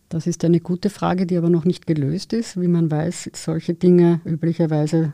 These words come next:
landen die dann vor Gericht. In dem Fall ist es so, dass die Finanzprokuratur als Anwältin der Republik Österreich auch Gespräche mit Oberalp geführt hat. Sie wollten Geld zurück, sie wollten Kaufpreis zurück.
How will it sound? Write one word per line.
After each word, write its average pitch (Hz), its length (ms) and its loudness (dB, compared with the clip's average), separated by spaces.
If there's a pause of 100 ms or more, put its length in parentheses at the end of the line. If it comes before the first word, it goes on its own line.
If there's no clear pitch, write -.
(100)
landen 160 360 2
die 165 100 0
dann 156 180 2
vor 156 160 -2
Gericht. 156 500 -2 (400)
In 175 120 2
dem 156 200 2
Fall 180 160 2
ist 170 140 2
es 170 160 -6
so, 170 160 0
dass 165 180 -2
die 165 100 -10
Finanzprokuratur 180 1400 0 (160)
als 156 240 -2
Anwältin 165 720 0
der 156 160 -2
Republik 151 460 -4
Österreich 156 460 -2
auch 147 180 -4
Gespräche - 560 -2
mit 147 180 2
Oberalp 156 520 -2
geführt 170 420 -2
hat. 160 240 -2
Sie 156 140 -4
wollten 147 680 2
Geld 165 260 -2
zurück, 165 360 -4
sie 160 100 -8
wollten 156 260 -2
Kaufpreis - 580 -6
zurück. 170 340 -2